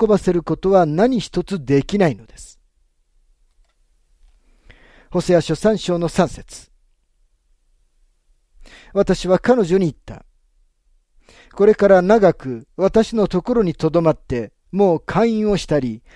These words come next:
他の男と通じたりしてはならない。私もあなたにそうしよ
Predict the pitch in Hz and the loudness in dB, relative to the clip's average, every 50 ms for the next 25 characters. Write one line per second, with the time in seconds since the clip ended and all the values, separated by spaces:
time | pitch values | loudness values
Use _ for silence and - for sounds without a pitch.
0 | - - _ - - 175 180 - 240 247 240 214 196 185 - 214 214 - 220 214 | -20 -20 _ -2 -2 -2 2 2 2 2 4 2 0 2 2 0 0 0 -2 0
1 | - 208 175 - - - 190 220 175 170 - 214 196 185 175 - - - 190 196 | 0 0 0 0 -4 -6 -4 -4 -6 -4 2 2 2 2 2 -2 -2 -2 2 4
2 | 208 175 143 127 110 107 104 104 113 - - _ _ _ _ _ _ _ - - | 4 2 2 -2 -6 -6 -10 -12 -18 -20 -20 _ _ _ _ _ _ _ -20 -20
3 | - - - 185 185 - 185 - - 180 185 175 170 175 190 202 190 - 185 202 | -6 0 2 2 2 2 0 -2 -2 -4 -2 0 2 4 4 2 2 2 0 0
4 | 214 175 - - 156 156 143 - - - 117 90 80 78 | 0 -2 -4 -4 -4 -4 -4 -6 -10 -12 -14 -16 -18 -20